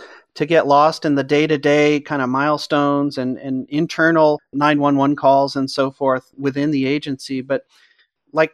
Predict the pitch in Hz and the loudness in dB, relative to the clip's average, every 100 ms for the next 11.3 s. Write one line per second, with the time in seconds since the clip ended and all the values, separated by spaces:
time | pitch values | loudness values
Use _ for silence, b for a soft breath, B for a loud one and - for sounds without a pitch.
0 | _ 151 143 202 190 - 139 147 160 - | _ -8 0 2 2 0 -2 0 -4 -6
1 | 135 135 131 - 143 _ 160 - 214 220 | -4 -4 -4 -4 -8 _ -8 -2 -2 -2
2 | 160 175 170 - 175 147 139 - 143 143 | -4 -2 -2 0 0 0 -2 -6 -8 -4
3 | 135 135 135 135 139 135 - _ _ - | -4 -2 -2 -4 -4 -4 -6 _ _ -2
4 | 175 208 226 190 202 180 165 147 160 151 | 0 2 2 0 0 0 2 2 2 2
5 | 139 156 180 - 190 156 151 175 165 - | -2 -2 -4 -2 -4 0 0 0 -4 -4
6 | 147 139 127 131 143 147 127 127 131 127 | 0 0 0 2 2 0 -6 -6 -8 -8
7 | - 131 143 139 143 123 - 135 131 127 | -8 -8 -8 -8 -10 -10 -8 -6 -4 -6
8 | 127 135 135 139 143 156 180 202 180 - | -6 -4 -4 -4 -6 -2 0 2 -2 -2
9 | 175 156 143 135 143 139 156 156 156 147 | -2 0 -4 -2 -4 -2 -2 0 -2 -6
10 | b b 151 147 156 202 - 196 156 147 | b b -2 4 2 2 0 2 4 2
11 | 156 196 208 | 0 -4 -4